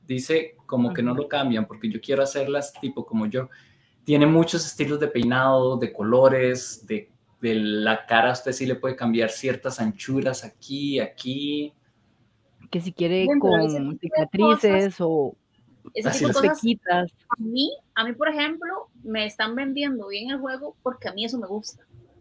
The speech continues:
Speaker 1: Sí.
Speaker 3: A mí me daría
Speaker 2: Ujú.
Speaker 3: pereza porque yo vi el gameplay, como, como dice Hilary, o sea, yo vi el gameplay y yo vi unos dos, tres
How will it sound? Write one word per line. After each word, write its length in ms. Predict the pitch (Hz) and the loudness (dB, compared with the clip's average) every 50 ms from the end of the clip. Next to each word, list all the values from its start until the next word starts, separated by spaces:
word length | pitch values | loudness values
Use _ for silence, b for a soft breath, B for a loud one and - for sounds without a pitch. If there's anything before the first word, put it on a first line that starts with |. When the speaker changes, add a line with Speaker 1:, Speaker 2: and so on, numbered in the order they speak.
| _ _ _ _ _ - - - - _ _ - - - - - _ - - - _ _ | _ _ _ _ _ -20 -20 -20 -20 _ _ -20 -20 -20 -20 -20 _ -20 -20 -20 _ _
Speaker 1:
Sí. 120 | - - - | -2 0 0
Speaker 3:
A 40 | |
mí 60 | 240 226 | 2 2
me 100 | 254 269 | 2 4
daría 200 | 269 269 269 277 | 4 4 4 4
Speaker 2:
Ujú. 60 | 285 294 | 4 4
Speaker 3:
pereza 300 | 294 285 285 285 277 269 240 | 4 4 4 2 -2 -4 -6
porque 160 | 262 254 233 | -4 -2 0
yo 60 | 214 208 | 2 2
vi 60 | 220 | 2
el 60 | 226 | 0
gameplay, 420 | 233 269 269 247 262 262 285 294 - | 0 -2 -4 -2 -2 -2 -4 -4 -6
como, 320 | - - 151 - 143 - | -14 -18 -16 -14 -14 -12
como 160 | 156 156 165 | -10 -10 -8
dice 480 | 165 165 - - 208 214 214 214 202 - - | -8 -10 -8 -4 -2 0 0 0 -2 -6 -8
Hilary, 340 | 233 247 226 226 226 226 226 | -6 -4 -4 -2 -2 -4 -4
o 40 | 226 | -4
sea, 120 | 233 202 | -4 -4
yo 80 | 190 180 | -4 -4
vi 80 | 180 190 | -4 -4
el 140 | 202 220 214 | -6 -6 -6
gameplay 440 | 220 233 233 226 240 233 269 285 _ - - _ _ - _ - - - | -4 -6 -4 -4 -6 -8 -10 -10 _ -20 -20 _ _ -20 _ -18 -12 -10
y 100 | 214 208 | -8 -4
yo 160 | 202 196 196 | -2 -2 -2
vi 200 | 190 214 226 247 247 | 0 0 0 0 0
unos 220 | 247 240 247 226 | -2 -2 -2 0
dos, 180 | 247 262 254 - | 0 -2 -2 -2
tres 280 | - 277 294 311 - | -4 -4 -4 -4 -8